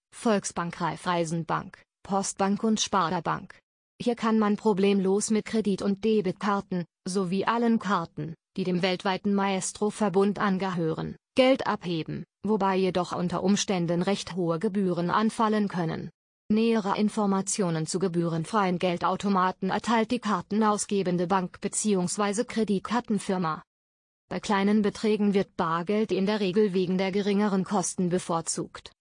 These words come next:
Dies gilt besonders für Cafés und Restaurants. Trinkgeld. Es ist in Deutschland generell weniger üblich, Trinkgeld zu geben, als zum Beispiel in den U S A.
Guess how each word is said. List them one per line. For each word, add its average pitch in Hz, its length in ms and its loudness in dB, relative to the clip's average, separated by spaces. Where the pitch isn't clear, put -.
Dies 240 180 -2
gilt 196 240 0
besonders 180 520 -2
für 208 120 -4
Cafés 185 500 -2
und 165 180 -4
Restaurants. 190 800 -4
Trinkgeld. 170 540 -4
Es - 140 -4
ist 226 180 -2
in 208 140 0
Deutschland 214 540 0
generell 190 440 0
weniger 185 400 0
üblich, 175 560 -4
Trinkgeld 185 480 -2
zu 190 160 -2
geben, 175 360 0
als - 240 -4
zum 185 180 -4
Beispiel 165 500 -4
in 190 120 2
den 208 120 2
U 233 120 2
S - 240 0
A. 160 300 0